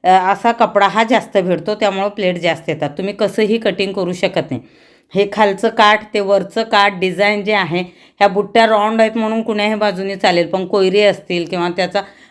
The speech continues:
बुट्ट्यांचा शेप अगर वरच्या बाजूला असेल तर हा वरती यायला पाहिजे. तर अशा पद्धतीने हे मी ठेवून आखून आता मी तुम्हाला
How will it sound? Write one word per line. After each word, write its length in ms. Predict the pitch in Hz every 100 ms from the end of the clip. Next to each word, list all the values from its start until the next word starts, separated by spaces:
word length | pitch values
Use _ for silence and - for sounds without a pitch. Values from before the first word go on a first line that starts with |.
| _
बुट्ट्यांचा 520 | 185 - 214 208 220
शेप 320 | 214 220 202
अगर 180 | 202 202
वरच्या 380 | 202 202 190 220
बाजूला 360 | 202 180 185 180
असेल 320 | 175 214 214
तर 60 |
हा 200 | 208 202
वरती 320 | 202 170 151 160
यायला 280 | 139 131
पाहिजे. 320 | 127 123 117 117
तर 80 | 165
अशा 260 | 165 156 180
पद्धतीने 560 | 180 160 170 170 175
हे 160 | 175 175
मी 200 | 175 220 - _ _ _
ठेवून 280 | 208 190 214 214
आखून 440 | 165 180 - 220 262 -
आता 240 | 170 -
मी 140 | 185 185
तुम्हाला 400 | 185 180 180